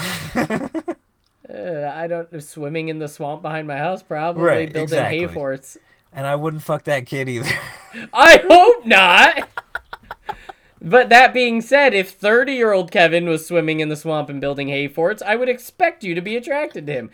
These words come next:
Speaker 2: That's a badass pe-, character trait. You kidding me? Come on. Come on. Get outta here with that.
Speaker 1: <laughs>
Speaker 2: All right, let me go on to my number three, which I am, I am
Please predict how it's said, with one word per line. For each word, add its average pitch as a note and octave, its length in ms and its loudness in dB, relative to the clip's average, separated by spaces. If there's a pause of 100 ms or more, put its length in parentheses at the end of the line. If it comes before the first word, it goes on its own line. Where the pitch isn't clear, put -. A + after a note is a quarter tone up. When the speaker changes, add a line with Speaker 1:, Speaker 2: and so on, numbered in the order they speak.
(140)
Speaker 2:
That's C#4 200 2
a B3 80 6
badass G3 760 0
pe-, B3 360 -8
character E3+ 440 -2
trait. A2+ 360 -12 (400)
You F3+ 100 -10
kidding G#3+ 340 -4
me? E4+ 240 -8 (1160)
Come F#3+ 200 -4
on. A2 240 -8 (600)
Come F#3+ 200 -6
on. A2 340 -10 (220)
Get A3+ 160 -2
outta C3 280 -4
here F#3 260 -4
with F#3+ 140 -4
that. C3+ 300 -8 (180)
Speaker 1:
<laughs> - 40 -20
Speaker 2:
All D#3 320 -10
right, C3 220 -6
let D#3 80 -6
me G3 80 -6
go G3+ 160 -2
on F#3+ 80 -2
to F3+ 60 -6
my E3+ 120 -4
number D#3 220 -6
three, D3 280 -10
which C3 280 -12 (120)
I D#3 140 -2
am, D3+ 360 -4 (1300)
I D#3+ 120 -2
am D3 340 -6